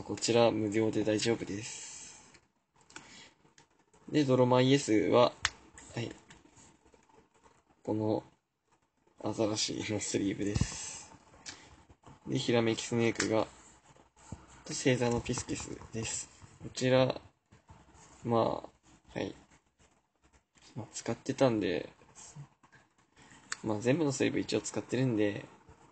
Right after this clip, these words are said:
まあ、使用感とかだいぶあると思うんですけど、それでもいいって方のみ、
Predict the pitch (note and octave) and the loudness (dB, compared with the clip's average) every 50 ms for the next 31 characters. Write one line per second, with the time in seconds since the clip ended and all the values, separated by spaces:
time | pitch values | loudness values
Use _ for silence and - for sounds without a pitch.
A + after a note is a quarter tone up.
0 | _ _ _ _ _ _ _ _ _ - - - _ - - A#2+ G#2 - - - | _ _ _ _ _ _ _ _ _ -20 -20 -20 _ -4 -2 -2 -2 0 -2 -2
1 | - - A#2+ A#2+ B2 B2 - B2 A2+ G2+ - G2+ - E2+ F2 - G#2+ A2+ A2 G#2 | 0 2 2 2 2 4 4 2 2 2 0 -4 -4 -4 -2 2 2 2 4 4
2 | A#2 A#2+ B2 C3 - A2+ G#2+ G#2+ G#2 G2+ G2+ - - - - G2+ F#2 - - - | 2 2 2 0 -2 -2 -2 -2 -4 -4 -6 -6 -8 -6 -4 -4 -4 -4 -6 -6
3 | - A#2 A#2 A2 B2 B2 A#2 A#2 A2+ - - - - F#2 - F#2+ G2 G2+ G2 F2+ | -4 -2 0 0 2 2 2 0 0 -2 -6 -6 -4 -6 -6 -4 -6 -6 -6 -8
4 | F2+ - - | -8 -10 -12